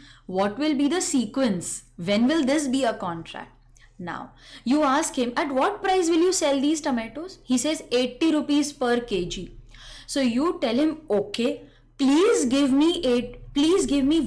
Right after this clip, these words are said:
one K G of tomatoes." He says, "Yes, I will give you one K G of tomato." He starts weighing it, that is offer.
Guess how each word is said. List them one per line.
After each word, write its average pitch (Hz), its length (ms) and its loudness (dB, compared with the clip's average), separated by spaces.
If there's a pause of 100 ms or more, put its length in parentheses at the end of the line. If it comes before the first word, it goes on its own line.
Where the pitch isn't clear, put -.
(140)
one 262 160 4 (140)
K 285 180 0
G 240 200 0
of - 120 -10
tomatoes." 208 560 -4
He 254 140 2
says, 302 200 -2 (380)
"Yes, 254 340 0 (140)
I 240 120 2
will 240 200 0
give 285 180 0
you 311 80 0 (120)
one 254 200 2
K 190 100 -2 (100)
G 247 100 0
of 240 160 -8
tomato." 202 420 -4
He 262 80 2 (120)
starts 208 360 -4 (120)
weighing 285 300 2 (100)
it, 247 120 -10 (140)
that 190 260 -2
is 208 180 0
offer. 196 300 -8